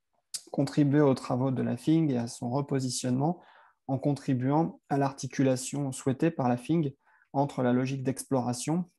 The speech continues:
et la logique de transformation qui est parfaitement incarnée par le programme Reset, euh, auquel j'ai eu, euh, la chance de participer, euh, depuis ses débuts. Et j'espère, euh, euh,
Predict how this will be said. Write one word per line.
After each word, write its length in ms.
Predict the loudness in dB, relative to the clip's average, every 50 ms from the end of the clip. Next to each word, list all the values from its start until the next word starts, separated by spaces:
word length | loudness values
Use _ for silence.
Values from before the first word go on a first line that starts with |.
| 0
et 80 | 2 4
la 200 | 4 4 4 4
logique 280 | 2 2 0 -2 -4
de 80 | -4 -6
transformation 760 | -6 -8 -8 -10 -6 -2 0 2 2 2 0 -2 -4 -4 -6
qui 140 | -4 -6 -6
est 60 | -6
parfaitement 460 | -4 -6 -4 -4 -4 -4 -2 -2 -2
incarnée 480 | -2 -4 -6 -8 -4 -2 0 0 0 0
par 200 | -2 -4 -4 -4
le 80 | -4
programme 400 | -4 -4 -4 -2 -2 -2 -2 -2 -2
Reset, 380 | -2 -4 -4 -2 0 -2 -2 -2 -4 -14 -16 _ _ _ _ -20 -20 -20 _ _ _ -6
euh, 200 | -4 -4 -2 -2
auquel 340 | -2 -2 0 0 0 0 2
j'ai 140 | 2 2 2
eu, 180 | 2 2 0
euh, 120 | 0 -4 -6 -10 -10
la 180 | -8 -6 -4 -4
chance 280 | -4 -4 -4 -4 -4
de 80 | -4 -6
participer, 760 | -6 -6 -8 -8 -10 -10 -8 -6 -8 -8 -4 -2 0 0 0
euh, 80 | 0
depuis 420 | 0 -2 -4 -4 -6 -4 -4 -4 -4
ses 160 | -2 0 0
débuts. 480 | 2 2 2 2 2 2 0 0 -2 _ _ _ _ _ _ _ _ _ _ _ -10 -10 -10 -14 -6 -2 0
Et 160 | 2 2 2
j'espère, 680 | 0 -2 -2 -4 -2 2 2 2 2 2 -2 -2 -4
euh, 240 | -4 -2 -2 -4 -4 -6 -8 -10 _ -20 -20 -20 -20 -20 _ -12
euh, 280 | -10 -10 -8 -8 -10